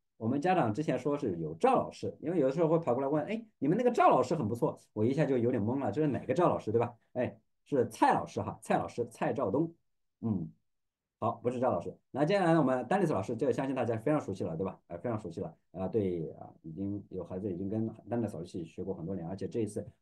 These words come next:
丹尼斯老师作为M C十 Camp，作为上一届M C十 Camp 的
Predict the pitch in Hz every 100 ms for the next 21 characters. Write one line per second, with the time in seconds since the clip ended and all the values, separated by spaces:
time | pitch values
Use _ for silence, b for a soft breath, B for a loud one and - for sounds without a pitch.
0 | _ 123 117 101 90 98 98 101 92 92
1 | 117 107 120 113 92 95 - 104 - _
2 | 135 113 117 202 175 110 107 104 113 104
3 | 110 113 104 101 - 127 101 90 82